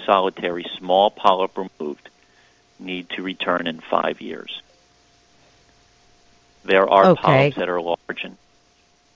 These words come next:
Speaker 1: large and
Speaker 2: No,
Speaker 1: flat.
Speaker 2: it's
Speaker 1: A large and flat polyp, that could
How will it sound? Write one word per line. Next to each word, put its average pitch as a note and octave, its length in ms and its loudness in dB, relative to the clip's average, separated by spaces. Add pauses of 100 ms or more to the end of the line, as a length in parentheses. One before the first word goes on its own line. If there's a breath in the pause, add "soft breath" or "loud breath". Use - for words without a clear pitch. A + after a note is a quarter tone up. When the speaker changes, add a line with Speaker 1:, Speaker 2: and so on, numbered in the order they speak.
(420)
Speaker 1:
large F#2 320 2
and G2+ 120 -6
Speaker 2:
No, - 100 -18
Speaker 1:
flat. F#3 300 6
Speaker 2:
it's - 120 -16 (300)
Speaker 1:
A - 20 -10
large F#2+ 300 0
and A2 100 -8
flat B2+ 380 -6
polyp, D#2+ 380 -6 (260)
that G2+ 300 0
could F#2+ 180 -8